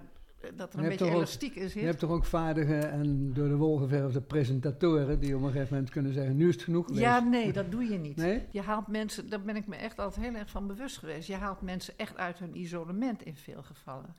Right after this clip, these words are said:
Speaker 2: Ja.
Speaker 1: En, eh, ja, lezen is ook echt weer iets anders dan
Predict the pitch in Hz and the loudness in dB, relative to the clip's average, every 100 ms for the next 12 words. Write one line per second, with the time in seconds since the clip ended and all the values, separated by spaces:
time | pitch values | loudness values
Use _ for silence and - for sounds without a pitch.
0 | - - - - - 135 107 - - - | -20 -20 -20 -16 -8 -6 -6 -12 -16 -14
1 | - - 185 196 202 208 - - 180 190 | -12 -10 -6 -4 -4 -8 -14 -10 -8 -8
2 | 160 156 147 - - - _ - _ - | -8 -10 -12 -18 -20 -20 _ -20 _ -10
3 | 208 160 180 214 220 202 185 - - - | -8 -6 -4 -2 -4 -6 -8 -10 -12 -10
4 | 214 - 190 170 165 - - 240 202 165 | -10 -8 -8 -8 -10 -12 -6 -2 -2 -4
5 | 196 - - 170 175 175 170 | -10 -12 -12 -8 -6 -6 -8